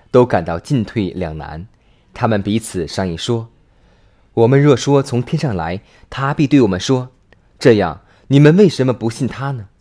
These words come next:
若说从人间来，我们又怕百姓，因为他们都以约翰为先知。”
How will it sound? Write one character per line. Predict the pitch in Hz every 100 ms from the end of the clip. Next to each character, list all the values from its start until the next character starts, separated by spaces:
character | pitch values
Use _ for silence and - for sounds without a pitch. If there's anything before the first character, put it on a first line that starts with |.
| _ _ _ _ -
若 | 180 135
说 | - 170 165 -
从 | - 143
人 | 117 156
间 | 165 180
来， | 98 95 117 _ _
我 | 113
们 | 120
又 | 165
怕 | - 175
百 | - 151
姓， | - 156 101 _ _ _ _ _ -
因 | 139
为 | 139
他 | 151
们 | 147
都 | 135
以 | 147 98
约 | 135 151
翰 | - 170 101 _
为 | 92
先 | 95 - 117
知。” | 113 131 131